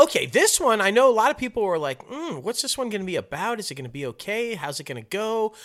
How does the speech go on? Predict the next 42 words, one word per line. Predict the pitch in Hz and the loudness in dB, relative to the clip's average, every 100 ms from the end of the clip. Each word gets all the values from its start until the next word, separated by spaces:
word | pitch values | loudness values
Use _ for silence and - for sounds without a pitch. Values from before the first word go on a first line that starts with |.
| - - | -14 4
Jon | 190 208 175 | 6 6 8
Watts, | 190 127 - - | 8 8 0 -12
so | - 170 | -2 0
you | 160 | 2
know | 170 185 | 2 2
it's | 165 | -2
in | 143 | -2
good | 156 | -4
hands. | 139 160 127 120 | -2 -4 -4 -6
Of | 131 - | -10 -8
course, | - 139 - | -4 -4 -6
the | |
director | 131 135 135 135 | -6 -2 -2 -2
of | 139 | -2
all | 139 | -2
the | 123 | -4
Spider-Man | - 151 143 131 120 | -4 -4 -2 -6 -6
movies, | 117 117 | -8 -8
so | - | -6
you | 127 | -6
know | 135 196 | -2 -2
it's | 175 | -2
in | 139 | -6
good | 131 123 | -6 -4
hands. | 156 113 - - - | -6 -6 -12 -16 0
I'm | 190 233 | 0 0
talking | - 202 220 180 | 0 0 0 -4
about | 143 123 117 117 117 _ - - | -4 -2 -2 -2 -6 _ -20 -14
Star | - - - 196 175 170 | 2 4 6 8 6 6
Wars | 143 135 127 - - | 0 0 -2 -8 -6
Skeleton | - - - 156 143 139 131 113 | -2 0 2 0 -2 -6 -8 -10
Crew, | - 110 | -10 -8
y'all. | 104 107 110 | -6 -6 -6
Now, | 123 | -6
Favreau | 123 180 175 175 175 | 2 2 4 2 0
and | 156 | -2
Filoni | 175 165 156 165 | -2 0 0 -2
were | 151 135 | -4 -4
joined | 127 104 160 285 349 202 | -4 0 4 4 2 0
by | 165 | 0
Jon | 151 147 147 139 | 2 0 -2 0
Watts | 143 156 | 0 0